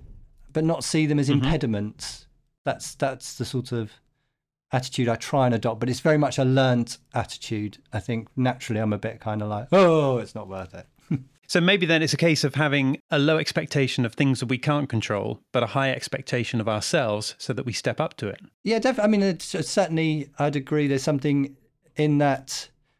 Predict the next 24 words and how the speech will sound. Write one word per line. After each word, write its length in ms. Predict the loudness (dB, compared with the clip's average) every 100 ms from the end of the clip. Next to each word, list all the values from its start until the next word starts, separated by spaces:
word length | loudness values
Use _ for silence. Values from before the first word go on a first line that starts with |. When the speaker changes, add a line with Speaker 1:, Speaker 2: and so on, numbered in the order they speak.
| 2
Speaker 1:
Well, 60 |
they 100 | 6
always 220 | 6 6 4
talk 180 | 0
about, 340 | 2 0 0 0
when 140 | 2
you 160 | 2 2
sort 240 | 0 -2
of 260 | -2 -2 -8
listen 280 | -4 0 0
to 100 | 0
people 200 | -2 0
talk 200 | -2 -2
about 240 | 0 -2 -2
performance 520 | -2 2 2 2 0
or 80 | 0
elite 220 | 0 -2
performance, 440 | -4 0 0 0
they 100 | -2
talk 200 | -2 -2
about 300 | 0 -2 -2
control 380 | -2 0 2 2
the 60 | 2
controllables. 800 | 0 0 2 0 -4 -8 -12